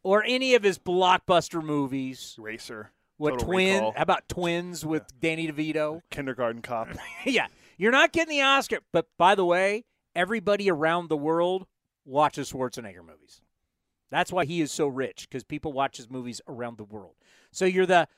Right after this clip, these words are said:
Speaker 1: number one bodybuilder. You're at one point the biggest star on the planet. And you became governor of the biggest state in the United States of America. And you were from Austria.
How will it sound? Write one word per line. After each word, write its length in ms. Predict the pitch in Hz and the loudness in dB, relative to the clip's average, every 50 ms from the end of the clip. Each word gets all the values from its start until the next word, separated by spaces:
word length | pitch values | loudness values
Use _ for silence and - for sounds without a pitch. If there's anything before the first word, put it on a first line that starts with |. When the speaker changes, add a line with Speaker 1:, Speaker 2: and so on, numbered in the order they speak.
| _ _ _ | _ _ _
Speaker 1:
number 340 | 143 147 185 233 294 339 320 | -6 0 2 2 4 4 4
one 200 | 311 294 294 277 | 4 4 4 6
bodybuilder. 720 | 254 254 226 214 202 185 160 160 147 143 143 165 185 196 _ _ _ _ _ _ _ _ _ _ _ _ _ _ _ _ _ _ _ _ _ | 6 6 6 6 4 2 0 0 0 -2 -4 -8 -10 -12 _ _ _ _ _ _ _ _ _ _ _ _ _ _ _ _ _ _ _ _ _
You're 560 | _ 165 170 185 185 180 175 175 170 170 165 - _ _ _ _ _ _ _ _ _ - | _ 0 4 6 6 8 8 6 6 4 2 0 _ _ _ _ _ _ _ _ _ 0
at 120 | 190 196 | 0 2
one 180 | 196 226 254 254 | 2 0 -2 -2
point 240 | - 233 240 233 - | -2 -2 -2 -2 -2
the 60 | 208 | -2
biggest 260 | 180 202 208 190 175 - | -2 0 0 -2 -2 -2
star 240 | - 208 190 180 | 0 0 2 2
on 80 | 165 151 | 0 -2
the 40 | 151 | -4
planet. 420 | 139 - 175 170 160 143 113 107 - _ _ _ _ _ _ _ _ _ _ _ _ _ _ _ _ _ _ _ _ - | -6 -4 -2 -2 -2 -2 -6 -8 -14 _ _ _ _ _ _ _ _ _ _ _ _ _ _ _ _ _ _ _ _ -4
And 300 | 170 180 185 196 196 190 | -2 0 0 0 0 -2
you 60 | 185 | -2
became 260 | 170 170 180 196 175 | -4 -2 -2 -2 -2
governor 400 | 147 127 180 185 190 190 196 190 | 0 2 2 2 2 2 0 -2
of 100 | 185 160 | -2 -2
the 60 | 156 | -2
biggest 280 | 147 151 175 170 165 - | -2 -2 -2 -2 -4 -6
state 320 | - - 175 165 160 160 - | -4 -2 -2 -2 -2 -4 -8
in 60 | 147 | -10
the 60 | 143 | -8
United 240 | 147 143 143 143 131 | -6 -4 -4 -6 -6
States 260 | - - 143 131 - | -6 -6 -6 -6 -8
of 60 | 123 | -12
America. 380 | 120 113 104 101 87 - _ _ _ _ _ _ _ _ _ _ _ _ _ _ _ _ _ _ _ _ _ _ _ _ _ _ _ _ _ _ _ _ _ _ _ _ _ _ | -16 -16 -16 -18 -18 -20 _ _ _ _ _ _ _ _ _ _ _ _ _ _ _ _ _ _ _ _ _ _ _ _ _ _ _ _ _ _ _ _ _ _ _ _ _ _
And 180 | - 196 202 202 | -2 0 0 0
you 220 | 202 202 214 226 | 0 0 0 2
were 220 | 220 214 208 202 185 | 4 6 6 4 4
from 260 | - - 180 170 175 - - | 2 0 -2 -2 -2 2 6
Austria. 800 | 240 262 285 302 294 - - - 240 226 214 180 147 104 82 - | 10 12 12 12 10 6 2 -2 0 0 2 2 0 -2 -4 -10